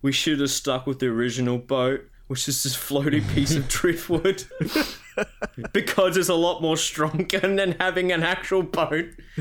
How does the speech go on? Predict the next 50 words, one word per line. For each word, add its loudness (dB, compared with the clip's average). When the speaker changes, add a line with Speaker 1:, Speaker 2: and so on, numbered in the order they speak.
Speaker 1:
because 0
that's 2
how 2
our 2
boat 0
scaling 0
works. -4
You 2
hear 4
about 2
that? -2
Speaker 2:
<laughs> -20
Yeah, 2
I 4
heard 2
about -2
that. -4
Speaker 1:
Hey, 2
l-, -4
let's 0
make 0
the 0
as-, -4
fir-, -2
the 0
starter 0
assault 0
rifle 0
the -2
most 0
powerful 0
assault 0
rifle 0
in 0
the 0
game. -2
Speaker 2:
So -6
long 0
as -2
you 0
don't 0
get -2
rid -2
of -2
it, 0
you -8
can -8
break -6
the -10
game. -10